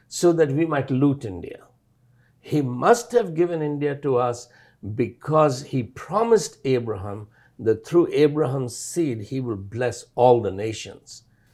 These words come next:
So God's objective is to bless the nation, and conversion means to identify with God's mission,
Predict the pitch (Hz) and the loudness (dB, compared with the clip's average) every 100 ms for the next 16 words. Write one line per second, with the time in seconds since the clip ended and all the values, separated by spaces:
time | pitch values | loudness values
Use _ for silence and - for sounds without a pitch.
0 | _ - 127 117 175 196 170 139 107 - | _ -10 -2 6 8 8 0 -8 -6 -4
1 | 208 208 190 180 151 160 127 101 151 202 | -4 -4 -4 -2 -2 -4 -8 -4 2 2
2 | 202 - 139 120 120 - 135 127 _ _ | 2 -4 -8 -4 -6 -6 -10 -12 _ _
3 | _ _ _ - 135 135 - - 135 120 | _ _ _ -2 0 0 -4 -2 0 2
4 | 143 240 254 220 196 156 147 143 139 - | 8 8 8 4 -2 -2 -2 -2 -4 -10
5 | _ _ - 143 135 - 113 104 175 208 | _ _ -4 -2 -2 -4 -6 -2 -2 -2
6 | 185 147 131 110 104 95 127 147 123 - | -10 -8 -6 -6 -6 -4 0 2 0 -10
7 | 95 85 - - | -12 -14 -16 -20